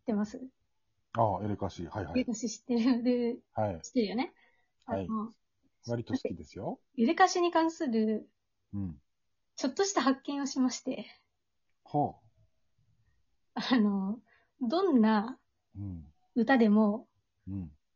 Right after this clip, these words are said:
Speaker 1: 歌の最後を上げると、
Speaker 2: うん。
Speaker 1: 音をね、グッと上げると、エレカシっぽくなるってことにね、
Speaker 2: うん。
Speaker 1: 気づいちゃったのよ。
Speaker 2: なるほど。
Speaker 1: い-、
Speaker 2: 宮本節は、
Speaker 1: 意味わかる？
Speaker 2: その、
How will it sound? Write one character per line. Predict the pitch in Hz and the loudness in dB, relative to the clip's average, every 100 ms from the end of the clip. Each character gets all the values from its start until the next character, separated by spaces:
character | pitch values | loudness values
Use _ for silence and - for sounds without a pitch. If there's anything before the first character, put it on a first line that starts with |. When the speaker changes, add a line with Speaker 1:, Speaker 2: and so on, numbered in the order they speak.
| _ _ - | _ _ -6
Speaker 1:
歌 | 262 320 | 2 4
の | 339 | 6
最 | 370 349 | 6 6
後 | 233 | 4
を | 220 - | 2 2
上 | 220 | 2
げ | 254 | 2
る | 262 | 0
と、 | 294 247 247 - _ _ _ _ | 2 0 0 -8 _ _ _ _
Speaker 2:
う | 90 | -14
ん。 | 90 - _ - | -14 -16 _ -2
Speaker 1:
音 | 254 320 | 2 4
を | |
ね、 | 220 214 - | 2 0 -2
グ | 262 | -2
ッ | 285 | 0
と | - | 2
上 | 214 | 4
げ | 226 | 4
る | 247 247 | 2 2
と、 | 262 208 - _ - | 2 2 -4 _ -2
エ | 254 | 2
レ | |
カ | 269 | 4
シ | 214 | 2
っ | - | 0
ぽ | - | -4
く | 285 | 2
な | 233 | 4
る | 208 | 4
っ | |
て | - 220 | -2 -6
こ | 214 | -2
と | 208 | -2
に | 220 214 226 202 | -2 2 2 4
ね、 | 214 | 2
Speaker 2:
う | |
ん。 | 220 _ _ | -2 _ _
Speaker 1:
気 | - 226 | -2 0
づ | |
い | 233 | 0
ち | |
ゃ | 214 | -2
っ | |
た | 202 | -6
の | 208 | -8
よ。 | 214 - _ _ _ _ _ _ _ _ _ | -8 -14 _ _ _ _ _ _ _ _ _
Speaker 2:
な | 92 101 123 | -10 -6 -6
る | 135 | -4
ほ | 135 | -4
ど。 | 127 110 151 - - | -4 -4 -6 -16 -8
Speaker 1:
い-、 | 262 | -4
Speaker 2:
宮 | 180 151 | -2 0
本 | 156 453 302 269 | 6 6 6 4
節 | 247 - | 2 0
は、 | 135 | -4
Speaker 1:
意 | |
味 | 131 127 | -2 0
わ | 127 127 123 120 | 4 4 4 2
か | 95 _ | -4 _
る？ | 113 | -20
Speaker 2:
そ | 107 - 127 | -20 -12 -8
の、 | 127 117 | -6 -6